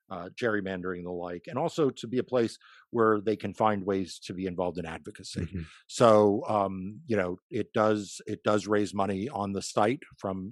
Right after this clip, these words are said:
Speaker 1: from, from individuals, um, but it is not formally affiliated with the Democratic Party in that way.
Speaker 2: In addition to litigation, Democracy Docket tracks hundreds of election-related cases. And how, how big is your team to do this? Do, are, do you have pro bono lawyers helping, or how is this operation being run? 'Cause it is,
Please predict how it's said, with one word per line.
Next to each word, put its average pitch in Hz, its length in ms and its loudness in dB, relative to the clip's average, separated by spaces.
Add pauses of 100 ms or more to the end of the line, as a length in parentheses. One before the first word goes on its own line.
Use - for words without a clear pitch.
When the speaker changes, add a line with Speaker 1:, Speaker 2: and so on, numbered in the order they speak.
Speaker 1:
from, 98 300 -2 (380)
from 113 180 2
individuals, 104 880 -2
um, 92 500 -2
but 110 140 0
it 101 140 0
is 98 160 -4
not 107 320 4
formally 95 480 -4
affiliated 90 540 -6
with 87 180 -10
the 87 140 -8
Democratic 90 540 -10
Party 92 220 -6
in 87 80 -14
that 87 140 -16
way. - 140 -16 (220)
Speaker 2:
In 170 120 12
addition 196 360 8
to 139 220 8
litigation, 107 600 2
Democracy 135 360 0
Docket 139 280 2
tracks - 360 0
hundreds 123 480 4
of 90 220 4 (340)
election-related 90 920 2
cases. 101 480 0
And 110 160 6 (460)
how, - 320 6
how 262 200 8
big 143 280 8
is 117 160 10
your 107 120 4
team - 220 0
to 98 80 2
do 92 140 2
this? 87 240 0
Do, - 160 0
are, 131 100 8
do 117 140 4
you 156 60 10
have 147 340 4
pro - 180 8
bono 135 240 6
lawyers 139 300 2
helping, 135 240 0
or 98 80 2
how 147 240 6
is 127 100 4
this 117 180 0
operation 104 480 4
being 87 200 4
run? 90 200 4
'Cause 90 160 -4
it 110 140 2
is, 92 220 2